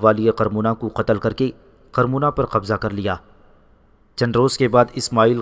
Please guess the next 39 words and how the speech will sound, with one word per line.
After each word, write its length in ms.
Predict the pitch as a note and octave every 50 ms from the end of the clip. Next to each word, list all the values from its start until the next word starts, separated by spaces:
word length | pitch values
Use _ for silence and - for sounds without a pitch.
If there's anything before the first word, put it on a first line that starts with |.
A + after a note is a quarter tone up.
| -
करमूना 360 | - A2+ A2 G#2+ A2 A2+ A#2+ A#2+
से 160 | - - A#2+ A2
जजीरा 360 | A2+ A2 F#2+ G#2+ A2+ A2+ A2+
की 120 | A2 A#2 G#2+
तरफ 220 | - G#2+ G2+ -
चला 220 | - A2+ G#2 G#2+ G#2
गया 260 | A2 G#2 G2+ G2 F#2 - - - _ _ _ _ _ _ _ - _ _ -
और 140 | D3+ D#3+ D3 -
करमूना 360 | C#3+ C#3 C3+ D3 D#3 D#3+ E3 D#3+
पर 160 | - D#3+ C3
मोहम्मद 400 | A#2 A2+ A2 - C3+ B2+ B2+ A#2+ A2+
बिन 140 | A#2+ A#2+ A2+
अब्दुल्लाह 420 | - G#2 G2+ G2+ A#2 G#2+ A#2+ B2 A#2+
के 160 | - A#2+ A2
बेटे 360 | G2 A2+ A2 - B2 A#2 A2 A2+ -
अजीज़ 460 | A#2 G#2+ G2 A2 A#2 A#2 G#2+ F#2+ - -
अल-मुक़ल्लब 600 | C3+ A2+ G#2 G#2+ G2+ - A#2 A2+ A2 A2 F#2+ F#2+
ब 140 | A2+ G#2+
मुस्तज़हिर 500 | G2+ G2+ G2+ - - A2+ G2+ F#2+ G#2+ A#2+
ने 120 | A2 A2 G#2 -
कब्ज़ा 240 | - A2 F#2+ - A2 G2
कर 140 | - A2 G2+
लिया। 260 | G2 G#2 G#2 F#2 F2 - - _ _ _ _ _ _ _ _ _ _ _ _ _ _ _ _
चंद 200 | - A#2 A2 A2
रोज़ 180 | A#2 B2 - -
के 80 | C3 A2
बाद 200 | B2 A#2+ G#2+ A2
मुअतज़िद 440 | A2 G2 - A#2+ A2+ G#2+ B2 A#2+ -
ने 160 | C#3 C3+ A#2 - - - - _ _ - -
करमूना, 420 | - B2 - C3+ C#3+ C#3+ D3 D3 D3
सरीश, 520 | C3+ - - A#2 G#2+ A#2 A#2+ A#2 - - - - B2
अरकश 420 | A#2 G#2+ - - A#2 A2 - - -
और 140 | C#3 B2 G#2+
रंदा 260 | F#2+ G#2 G2+ G#2 A2 A2
वगैरह 340 | G2+ G2+ G2 G#2 G#2+ A2 A2 G#2
मकामात 460 | G2+ G2 - A2 G#2+ G#2+ A2 G#2 -
को 100 | - A2+
फतेह 280 | - - - - A2 F#2+
करके 340 | - A#2 G#2+ - C3 B2